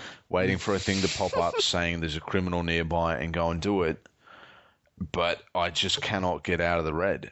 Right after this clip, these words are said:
Speaker 1: because I'll go, "All right, I'll go do an mission now." And you follow the waypoint and you try to take a back alley shortcut or something and a pedestrian just jumps out in front of
Speaker 2: Yeah.
Speaker 1: you.
Speaker 2: Mm-hmm.
Speaker 1: And it's
Speaker 2: Yeah.
Speaker 1: like, boom, boom, you killed a fucking
Speaker 2: <laughs>
Speaker 1: civilian.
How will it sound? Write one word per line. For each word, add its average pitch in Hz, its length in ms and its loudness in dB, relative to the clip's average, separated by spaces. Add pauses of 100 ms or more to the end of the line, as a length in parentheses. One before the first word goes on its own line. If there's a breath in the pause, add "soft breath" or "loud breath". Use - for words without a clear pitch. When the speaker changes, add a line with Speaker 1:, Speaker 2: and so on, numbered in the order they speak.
(120)
Speaker 1:
because 95 420 0
I'll 87 140 2
go, 87 440 2 (140)
"All 85 180 2
right, 78 160 2
I'll 80 140 2
go 80 160 0
do 82 200 0
an 78 180 -4
mission 82 340 -2
now." 76 240 2
And 80 100 -2
you 90 60 0
follow 98 320 -2
the 80 120 0
waypoint 87 640 0 (760 loud breath)
and 120 140 2
you 120 40 4
try 120 240 0
to 107 60 -8
take 120 220 0
a 90 80 2
back 92 360 0
alley 90 260 2
shortcut 104 480 0
or 90 80 4
something - 260 -2
and 87 80 2
a 87 40 0 (120)
pedestrian 101 500 0
just 85 240 -2
jumps 95 320 2
out 98 140 2
in 110 160 2
front 110 160 2
of 78 100 2
Speaker 2:
Yeah. 58 100 -2
Speaker 1:
you. - 60 -8 (220)
Speaker 2:
Mm-hmm. 135 240 0 (180)
Speaker 1:
And 104 120 0
it's 101 120 0
Speaker 2:
Yeah. 95 100 2
Speaker 1:
like, 85 300 -2
boom, 92 200 0
boom, 90 340 0 (140)
you 87 160 0
killed 92 340 2
a 85 40 2
fucking 90 320 2
Speaker 2:
<laughs> 196 280 0
Speaker 1:
civilian. 90 680 0